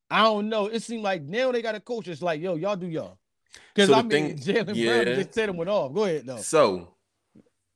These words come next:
Speaker 2: it shows me two things. It does show me that they're probably looking at him, and he's looking at them, and they, like, they have a lot more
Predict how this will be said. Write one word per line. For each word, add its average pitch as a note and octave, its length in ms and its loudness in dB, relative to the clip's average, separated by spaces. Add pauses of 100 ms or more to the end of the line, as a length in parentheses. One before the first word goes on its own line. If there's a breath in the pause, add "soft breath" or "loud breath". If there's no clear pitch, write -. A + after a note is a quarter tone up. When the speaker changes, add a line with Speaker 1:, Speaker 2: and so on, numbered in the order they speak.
Speaker 2:
it C#3 160 2
shows D#3 240 2
me C#3+ 140 -2
two C#3 200 -6
things. F2 340 -6
It G#2 180 -2
does B2+ 260 4
show C#3 240 0
me G#2+ 160 -2
that F#2 280 -4 (560 soft breath)
they're C3 280 4
probably A#2+ 440 -4
looking G#2+ 340 -6
at G2 180 -6
him, B2+ 440 -10 (680)
and G#2 120 -4
he's A2+ 160 -2
looking A2+ 220 0
at G2 220 -2
them, A#2 180 -2
and G#2 80 -4
they, G#2+ 100 0
like, F#2+ 220 -2
they G#2+ 120 2
have A2 340 0
a G2 60 -6
lot F#2 420 -4
more G2 580 -4